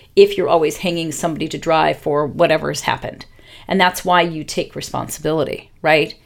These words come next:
Not blame. Again, not looking at, "Oh, it's your fault."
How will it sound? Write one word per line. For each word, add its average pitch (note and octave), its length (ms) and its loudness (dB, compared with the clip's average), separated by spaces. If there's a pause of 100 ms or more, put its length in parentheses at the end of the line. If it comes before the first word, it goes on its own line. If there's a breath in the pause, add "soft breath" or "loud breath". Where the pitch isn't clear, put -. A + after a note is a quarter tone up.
(240 soft breath)
Not D3+ 240 -2
blame. A3+ 580 4 (480 soft breath)
Again, G3 500 4 (100)
not D#3 300 2
looking F3 280 0
at, E3+ 220 4
"Oh, A3 160 6
it's G#3+ 180 4
your C4 120 0
fault." - 460 2